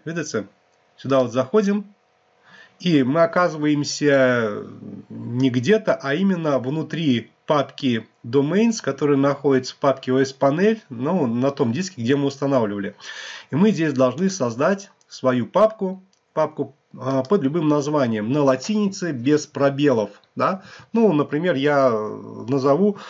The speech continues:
эм, ну, например, M S K, да, М, вот так вот, M S K,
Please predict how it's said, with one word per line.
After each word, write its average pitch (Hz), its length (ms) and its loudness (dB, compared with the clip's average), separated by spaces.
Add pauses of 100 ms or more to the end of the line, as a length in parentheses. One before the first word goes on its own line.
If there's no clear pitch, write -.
(560)
эм, 127 720 2 (260)
ну, 208 100 4
например, 143 280 0
M 143 80 2
S 147 240 2
K, 120 260 0
да, 196 320 0 (680)
М, 113 380 -8
вот 127 140 -6
так 113 200 -2
вот, 113 140 -8
M 135 60 2
S 151 180 0
K, 240 300 2